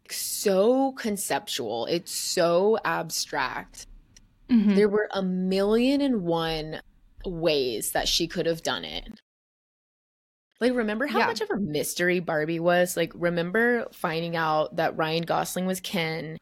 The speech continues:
Speaker 1: And
Speaker 2: Yeah.
Speaker 1: when we saw, first saw those Venice Beach rollerblading pictures, remember how everyone was like,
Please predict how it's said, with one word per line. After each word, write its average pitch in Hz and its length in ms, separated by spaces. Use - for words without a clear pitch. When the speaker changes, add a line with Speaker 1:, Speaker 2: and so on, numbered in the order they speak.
Speaker 1:
And 180 120
Speaker 2:
Yeah. 185 100
Speaker 1:
when 175 120
we 175 180
saw, - 240
first 180 320
saw 170 180
those 170 200
Venice 165 380
Beach 165 300
rollerblading 156 640
pictures, 165 420
remember 165 400
how - 180
everyone 175 340
was 262 140
like, 269 120